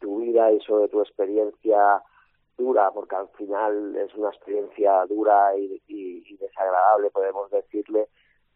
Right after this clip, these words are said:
pues es, es mucho más complicado. Siempre he dicho que es el libro que jamás hubiera querido escribir, pero bueno,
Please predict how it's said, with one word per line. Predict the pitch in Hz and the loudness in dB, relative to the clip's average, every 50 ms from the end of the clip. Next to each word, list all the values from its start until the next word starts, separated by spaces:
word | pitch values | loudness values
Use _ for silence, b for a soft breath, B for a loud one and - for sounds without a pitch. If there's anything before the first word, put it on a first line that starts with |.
| _ - | _ -2
pues | - 107 104 98 98 - - | 2 4 4 4 2 0 -6
es, | 110 - - | -8 -8 -6
es | 107 110 - | -8 -8 -8
mucho | 107 107 107 - 117 | -8 -10 -6 -4 -2
más | 113 104 98 - | -2 -2 -2 -4
complicado. | - - 104 95 - 90 90 - - 101 101 98 92 95 95 - - | -6 -8 -8 -8 -8 -10 -6 0 4 6 6 6 4 2 -4 -8 -6
Siempre | 98 92 90 - 104 104 98 95 92 95 92 90 90 87 95 95 98 98 98 101 107 110 | -6 -4 -2 0 2 4 4 4 4 2 2 2 0 0 0 -2 -2 -4 -4 -6 -6 -6
he | 107 101 | -6 -6
dicho | 107 107 - - 101 | -6 -8 -6 -4 -4
que | 104 | -4
es | 98 - | -4 -2
el | 107 98 101 | -4 -4 -2
libro | 101 101 101 101 101 | -2 -2 2 2 0
que | - 104 101 | 0 -2 -6
jamás | - - 104 104 101 101 - - | -2 0 0 0 0 -2 -4 -10
hubiera | 101 101 104 104 101 101 101 | -10 -6 -4 0 0 0 0
querido | 107 104 101 101 | 0 0 0 -2
escribir, | 101 _ - 104 104 110 110 _ | -2 _ -6 -4 -4 -4 -4 _
pero | - 98 92 90 | -2 -2 0 0
bueno, | 95 95 92 | 0 -2 -2